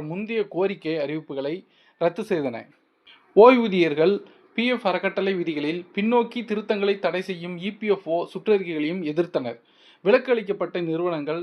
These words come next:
தங்கள் சொந்த அறக்கட்டளை விதிகளின் கீழ் இயங்குவதாகவும், ஊழியர்கள் அதிக ஓய்வூதியத்தை விட அதிக வருங்கால வைப்பு நிதி திரட்டலுக்கு முன்னுரிமை அளிக்க தானாக முன்வந்து தேர்வு செய்துள்ளதாகவும் இ பி எஃப் ஓ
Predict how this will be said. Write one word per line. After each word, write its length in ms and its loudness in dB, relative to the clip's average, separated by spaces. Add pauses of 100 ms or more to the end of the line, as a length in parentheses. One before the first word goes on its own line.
தங்கள் 340 -8
சொந்த 280 -6
அறக்கட்டளை 500 -6
விதிகளின் 420 -8
கீழ் 240 -10 (140)
இயங்குவதாகவும், 840 -2 (340)
ஊழியர்கள் 540 -4
அதிக 220 -6
ஓய்வூதியத்தை 600 -4
விட 160 -2 (400)
அதிக 320 -6
வருங்கால 680 -2
வைப்பு 400 -6
நிதி 300 -8 (720)
திரட்டலுக்கு 540 -2
முன்னுரிமை 420 -6
அளிக்க 340 -6
தானாக 440 -4
முன்வந்து 480 -8 (140)
தேர்வு 280 -4
செய்துள்ளதாகவும் 880 -6
இ 160 -12
பி 100 -14
எஃப் 240 -10
ஓ 40 -6